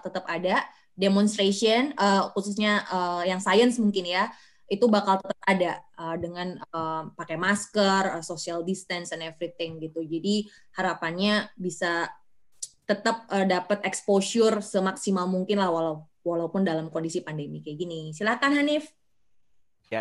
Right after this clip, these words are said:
Speaker 2: terima kasih, Santi. Ya sih, pas awal-awalnya covid mulai jahat di U K sih, eh, agak kepolang-panting ya. Jadi kayak semua langsung ditutup gitu dan semua berpindah fully online. Cuman dengan waktu, berjalannya waktu, mereka udah mulai beradaptasi dan yang, yang bisa o-, di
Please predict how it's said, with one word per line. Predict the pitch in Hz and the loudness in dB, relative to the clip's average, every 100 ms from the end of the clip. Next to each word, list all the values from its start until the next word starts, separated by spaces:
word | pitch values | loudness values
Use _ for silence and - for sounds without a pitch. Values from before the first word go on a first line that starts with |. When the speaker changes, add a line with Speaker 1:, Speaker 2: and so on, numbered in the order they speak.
| 107 | -6
Speaker 2:
terima | 120 | -6
kasih, | 127 151 143 | -6 -2 0
Santi. | 135 127 120 113 113 - _ _ _ | -2 -4 -6 -6 -8 -18 _ _ _
Ya | 123 | -4
sih, | 156 214 | -4 -4
pas | 170 | -4
awal-awalnya | - 147 147 143 143 143 139 | 4 6 6 6 4 2 -4
covid | 135 151 143 _ _ | -6 -8 -10 _ _
mulai | 135 139 131 135 131 131 | -8 2 4 4 2 -2
jahat | 117 107 120 | -2 0 -2
di | 123 113 | -6 -8
U | 113 | -6
K | 120 | -6
sih, | - 190 - | -4 -6 -6
eh, | - 117 123 - | -4 0 2 2
agak | - 123 - - | 0 0 -2 -4
kepolang-panting | 123 127 123 127 160 120 | -2 0 0 -2 -2 -4
ya. | 101 | -4
Jadi | 120 | -4
kayak | 117 113 | -4 -6
semua | 120 127 | -6 -4
langsung | 127 135 113 | -4 -6 -18
ditutup | 113 110 117 | -18 -14 -12
gitu | 107 123 | -10 -6
dan | 113 | -6
semua | 107 123 131 | -6 -6 -6
berpindah | - - 117 107 104 - - | -6 -10 -4 -2 -2 -4 -10
fully | 117 | -8
online. | 104 104 104 107 131 _ _ _ - | -6 -4 -2 -2 -6 _ _ _ -12
Cuman | 123 156 131 | -2 -2 0
dengan | 120 120 123 | 0 0 2
waktu, | 120 - | -2 -2
berjalannya | 123 110 110 113 | -8 -2 -2 0
waktu, | 110 104 147 | -2 -2 -6
mereka | 139 127 139 | -6 -2 0
udah | 117 | -2
mulai | 104 110 | -4 -2
beradaptasi | 107 98 95 92 131 | 0 -2 -4 -6 0
dan | 110 | 0
yang, | 110 107 107 110 | 0 -6 -8 -6
yang | 117 113 110 | -2 -2 -2
bisa | 113 113 - - | 0 2 0 -4
o-, | 117 | -4
di | 110 | -4